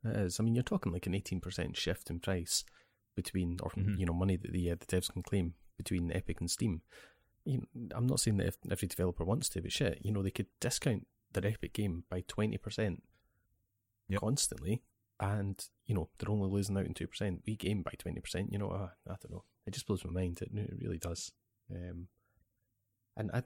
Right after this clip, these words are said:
Speaker 1: I
Speaker 2: Yeah.
Speaker 1: you know, I guess it's from not being P C-centric for so many years. Like, I've dipped into to multiple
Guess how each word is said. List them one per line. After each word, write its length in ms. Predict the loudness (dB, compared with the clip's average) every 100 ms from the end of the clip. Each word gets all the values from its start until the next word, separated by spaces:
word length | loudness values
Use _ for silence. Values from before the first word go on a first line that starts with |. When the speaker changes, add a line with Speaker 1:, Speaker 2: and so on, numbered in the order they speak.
| 0
Speaker 1:
I 100 | -2
Speaker 2:
Yeah. 140 | 0 0
Speaker 1:
you 80 | 0
know, 80 | -2
I 40 | 0
guess 300 | 0 0 0
it's 220 | 0 0
from 360 | 0 0 2 -2 0
not 220 | 0 0
being 180 | 0 0
P 140 | -2
C-centric 520 | -2 0 0 -2 -2
for 80 | -2
so 140 | 0 0
many 160 | 2
years. 280 | 2 0 -2
Like, 100 | -2
I've 120 | -4 -6
dipped 180 | -4
into 340 | -2 -2 -4 -6 -6
to 80 | -6
multiple 600 | 0 0 -2 -6 -6